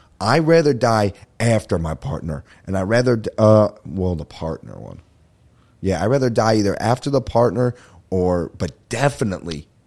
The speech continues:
definitely after my friends, man. I wanna be the last one. I wanna be the king of the hill, dude. I, they all fucking dropped off, and I'm left standing. And I know that's not what it's gonna be.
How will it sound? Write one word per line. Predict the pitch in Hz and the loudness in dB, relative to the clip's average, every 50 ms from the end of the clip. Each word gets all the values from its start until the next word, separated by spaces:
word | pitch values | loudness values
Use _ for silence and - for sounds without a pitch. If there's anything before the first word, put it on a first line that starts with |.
| _ _ _ _ _ _ _ _ _ _ _ - | _ _ _ _ _ _ _ _ _ _ _ -8
definitely | - 135 120 120 - - 113 104 95 90 85 85 80 | -4 -2 -2 -2 -2 0 0 0 0 0 -2 -2 -2
after | 95 92 87 - - 92 | -2 -2 -2 -2 -4 -4
my | 80 78 76 | -4 -4 -6
friends, | - - - 76 71 67 - - | -6 -6 -8 -8 -8 -8 -10 -10
man. | 76 73 69 76 - _ _ _ _ _ - | -8 -8 -10 -10 -14 _ _ _ _ _ -6
I | - 110 127 | -2 0 2
wanna | 131 131 123 110 | 4 4 4 4
be | 92 104 92 | 2 2 0
the | 87 85 | 0 -2
last | 80 80 92 98 95 90 - - - | -2 0 0 2 2 0 -2 -4 -6
one. | 82 76 67 - - | -8 -8 -8 -6 -4
I | 87 | -2
wanna | 107 123 120 | 0 0 2
be | 104 107 | 2 0
the | 92 85 | 0 -2
king | 78 - - 127 135 147 | -4 -4 -2 -2 -2 0
of | 135 | 0
the | 123 107 | 0 2
hill, | 98 104 104 98 95 | 2 4 2 2 2
dude. | 92 104 101 95 - - - - - - - - | 2 2 2 0 -2 -6 -20 -20 -20 -20 -12 -8
I, | 92 98 | -8 -6
they | - - 98 113 123 | -4 -2 0 2 4
all | 135 - - | 6 6 4
fucking | - - 117 110 - 120 107 | 4 2 2 2 2 0 -2
dropped | 95 - 104 98 98 95 - - | 0 0 0 0 0 0 0 2
off, | 95 92 90 90 87 85 - - - _ _ _ _ _ - | 2 4 4 2 0 -2 -6 -10 -20 _ _ _ _ _ -10
and | 87 | -6
I'm | 87 92 101 98 95 | -6 -4 -4 -4 -4
left | 90 85 - - | -4 -4 -6 -8
standing. | - - 82 80 78 69 - - - _ _ _ _ _ _ _ _ _ _ - | -6 -6 -6 -6 -6 -8 -10 -14 -16 _ _ _ _ _ _ _ _ _ _ -10
And | - 87 | -6 -4
I | 87 90 | -2 2
know | 95 107 110 117 | 4 6 6 6
that's | 113 113 107 - | 6 4 2 2
not | 107 104 101 104 - | 0 2 2 2 2
what | 98 98 90 | 0 -2 -2
it's | 90 80 - | -2 -4 -4
gonna | - 92 87 82 | -4 -2 -2 -4
be. | 76 80 90 92 95 101 | -4 -2 -2 -2 -2 -2